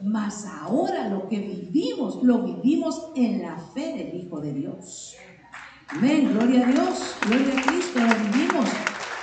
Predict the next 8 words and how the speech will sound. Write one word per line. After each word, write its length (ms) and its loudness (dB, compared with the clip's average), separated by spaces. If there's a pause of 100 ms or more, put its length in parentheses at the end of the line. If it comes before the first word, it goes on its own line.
(440)
Ese 320 0 (220)
error, 420 4 (760)
ese 280 0
error 380 -2
de 260 -4
"quédese 640 -4
como 240 -6
está", 560 -8